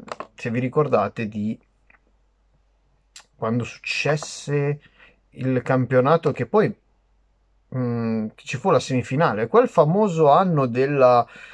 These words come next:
di Guti Mourinho che disse: "Porqué, porqué", ve lo ricordate, no? Quell'anno lì il signor José Mourinho, che comunicativamente era un genio, è un genio ancora adesso, infatti sono convinto che col-,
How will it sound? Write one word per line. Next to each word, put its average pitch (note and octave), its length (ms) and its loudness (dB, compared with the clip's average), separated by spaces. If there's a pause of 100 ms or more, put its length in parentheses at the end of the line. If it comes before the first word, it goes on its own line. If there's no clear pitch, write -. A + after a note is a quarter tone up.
(140)
di C3 260 -2
Guti C#3 260 -6
Mourinho C3 520 2
che A2 160 -4
disse: A#2 380 -6
"Porqué, - 840 -6 (120)
porqué", G3+ 460 0
ve G2+ 100 -8
lo G#2 80 -2
ricordate, G#2+ 580 0
no? A#2 200 -6
Quell'anno C#3+ 640 2
lì A#2 360 -4 (540)
il A#3 160 0
signor E3 680 0
José D#3 340 -4
Mourinho, B2+ 720 -4 (840)
che A2+ 180 -10
comunicativamente A2+ 1400 -4 (120)
era A2 220 -4
un G#2+ 80 -8
genio, G#2 580 -8
è C3 140 -2
un A2+ 180 -6
genio G#2 320 -8
ancora G#2+ 300 -2
adesso, G#2+ 380 -4
infatti A2+ 340 -6
sono G#2 160 -10
convinto A#2 320 -6
che - 160 -14
col-, - 240 -4